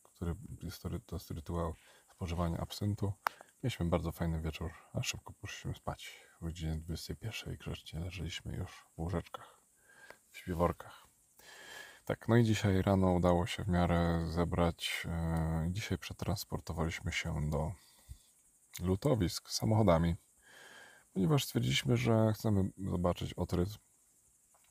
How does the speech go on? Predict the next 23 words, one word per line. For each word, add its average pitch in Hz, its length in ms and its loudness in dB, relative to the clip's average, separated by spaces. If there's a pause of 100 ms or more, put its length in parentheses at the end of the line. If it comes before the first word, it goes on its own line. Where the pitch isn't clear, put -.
(300)
Mm, 87 800 0
jutro 98 240 2
chciałbym 92 400 2
bardzo 90 280 0
być, - 360 -4 (600)
e, - 40 -6 (840)
w, 87 320 -2 (920)
e, 87 540 -2
spać - 640 -2
na 85 140 2
trampie, 85 500 2 (280)
więc 101 280 -2
tak 107 140 -2 (260)
po 104 120 -6
prostu 98 260 -4
wszystko - 300 -8
nam, 87 360 -2 (760)
a - 40 -2
jednocześnie 107 460 4
chcieliśmy - 360 -4
też 92 220 -2
jeszcze, 90 280 -4
mm, 90 760 0